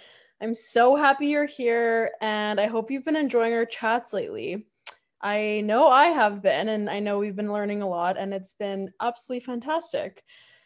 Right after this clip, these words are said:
So as always, I want to help you ditch diet culture and realize that you are so much more than your body,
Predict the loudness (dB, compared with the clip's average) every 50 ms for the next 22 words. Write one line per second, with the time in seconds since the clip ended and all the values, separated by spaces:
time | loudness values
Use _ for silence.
0 | _ _ -4 -2 0 4 6 6 6 8 8 8 8 8 8 8 6 6 4 2
1 | 0 -2 -2 0 0 2 2 2 0 0 -2 -2 -4 -6 -4 -6 -2 0 0 0
2 | 0 -2 -2 0 0 0 0 -2 -4 -4 -6 -4 -4 -4 -4 -2 -2 -2 -2 -2
3 | -2 -2 0 0 2 2 0 -2 -4 -10 -8 -2 -2 0 0 -2 -4 -6 -6 -4
4 | -2 0 0 0 -2 -4 -8 -6 -4 -2 0 0 0 -2 -2 -2 -2 -2 -2 0
5 | 0 -2 -2 -2 -2 -2 -2 -2 -2 0 0 0 0 -2 -2 -4